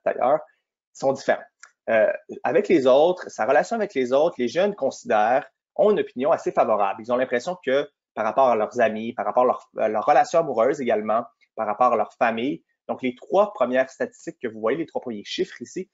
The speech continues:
soixante-huit pour cent, cinquante-quatre pour cent, trente-six pour cent, un impact positif sur leur relation avec amis, famille, amoureuse, euh, ce sont tous des taux qui sont plus élevés en termes positifs que négatifs.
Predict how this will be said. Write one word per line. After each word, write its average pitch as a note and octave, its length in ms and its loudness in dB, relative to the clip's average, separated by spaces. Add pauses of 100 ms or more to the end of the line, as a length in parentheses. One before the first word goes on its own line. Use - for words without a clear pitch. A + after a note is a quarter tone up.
(140)
soixante-huit B2 520 -6
pour - 160 -8
cent, C3+ 300 0
cinquante-quatre A2+ 560 -6
pour A2+ 160 -12
cent, B2+ 200 -4
trente-six D3+ 360 -8
pour A#2+ 160 -8
cent, C#3 120 -4
un C3+ 120 -4
impact A#2 300 -4
positif A#2+ 340 -4
sur - 220 -2 (640)
leur A2+ 100 0
relation A#2 260 0
avec - 220 -6
amis, B2 300 -4
famille, C3 360 0
amoureuse, A#2+ 460 0 (460)
euh, A#2+ 100 4 (280)
ce - 300 -8
sont C#3 220 -2
tous F#3 240 0
des C3 160 2
taux F#3 140 4
qui F#3+ 100 -12
sont C3+ 160 0
plus G3+ 300 0
élevés C#3 520 2
en A#2 120 -2
termes C3 260 0
positifs D#3 380 2
que D3 80 0
négatifs. A#2 500 -4